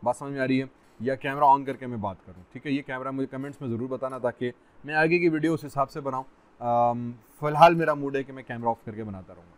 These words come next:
ठीक है? तो comments में बताओ कि सर हमें बगैर camera के मज़ा नहीं आ रहा है, camera on करें या ठीक है बात आपकी ओके डोकी, कोई मसला नहीं, कैमरा on हो नहीं हो,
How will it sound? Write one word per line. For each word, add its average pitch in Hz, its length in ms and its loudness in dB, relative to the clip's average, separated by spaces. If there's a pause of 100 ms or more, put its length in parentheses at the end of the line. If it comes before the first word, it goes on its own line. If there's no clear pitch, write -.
(140)
ठीक 135 140 -18
है? 139 60 -12
तो 120 60 -14
comments 170 300 -8
में 208 100 -8
बताओ 175 200 -4
कि 170 80 -12
सर 165 180 -10
हमें 156 220 -10 (360)
बगैर 147 240 -6
camera 151 340 -2
के 143 100 -12
मज़ा 143 200 -10
नहीं 143 140 -10
आ 135 80 -2
रहा 135 100 -2
है, 135 60 -10
camera 131 280 0
on 131 100 -6
करें 127 200 -8
या 123 60 -10
ठीक 127 260 -6
है 123 80 0
बात 113 240 0
आपकी 110 200 -8
ओके 110 220 -8
डोकी, 107 280 -10
कोई 107 160 -10
मसला 107 260 -12
नहीं, 107 140 -10
कैमरा 107 260 -10
on 117 180 -8
हो 117 60 -8
नहीं 113 180 -4
हो, 110 60 -6